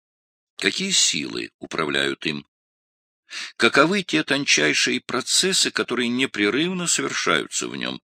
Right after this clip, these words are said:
В чём суть действия вводимых в него лекарств? В чём тайна зарождения и развития болезни? Коховская палочка вызывает в организме чахотку.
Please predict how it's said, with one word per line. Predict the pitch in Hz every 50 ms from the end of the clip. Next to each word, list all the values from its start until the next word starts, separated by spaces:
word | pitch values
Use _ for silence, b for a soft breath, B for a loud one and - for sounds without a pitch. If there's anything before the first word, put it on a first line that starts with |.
| _ _ _ _ _ _ _ _ _ _ _ _ _ _ _ _ _ _ _ _ B B B B B
В | B - -
чём | - - - - 139 160 175 190 196
суть | 185 - - - 143 156 170 170 - - 87
действия | - 117 127 127 123 - - - 151 160 170
вводимых | 160 139 107 95 - 107 104 90 85 107 110 113 120 - -
в | 80
него | 95 98 90 82 85
лекарств? | 80 80 80 - - 82 80 82 85 - - - - - _ _ _ _ _
В | - - - - - - - -
чём | - - - 120 123 131 147 170 185 190 180 _ _ _ _ _ _ _ -
тайна | - 113 120 123 131 139 143 139 139 131
зарождения | - - 107 98 98 90 82 76 87 87 92 98 107 117 139 190
и | 185 - 101
развития | 85 78 - 80 78 82 - - -
болезни? | - - 71 57 55 52 55 - - - _ _ _ _ _ _ _ _ _ _ _ _ _ _ _ _ _ _ _ _ _ _ _ _ _ _ _ _ _ _
Коховская | - 180 190 175 - 87 - - - - - 64 65 -
палочка | - - 62 60 60 - - - - - 180 - _ B B B B B
вызывает | B - 107 95 101 101 95 113 131 147 147 - -
в | 82
организме | 92 78 87 87 90 104 120 - 110 107 107
чахотку. | - - 92 78 - 69 69 67 - - - - -